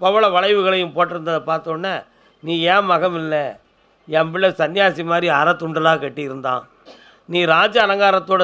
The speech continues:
தெரியுதப்பா, எங்கே என் மகன்னு?" கேட்டார்.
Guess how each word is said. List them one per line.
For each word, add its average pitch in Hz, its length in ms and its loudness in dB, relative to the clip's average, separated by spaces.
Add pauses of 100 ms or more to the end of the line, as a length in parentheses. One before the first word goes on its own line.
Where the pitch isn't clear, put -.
தெரியுதப்பா, 160 720 -2 (300)
எங்கே 196 440 2
என் 170 240 2
மகன்னு?" 160 360 -2
கேட்டார். 123 560 -8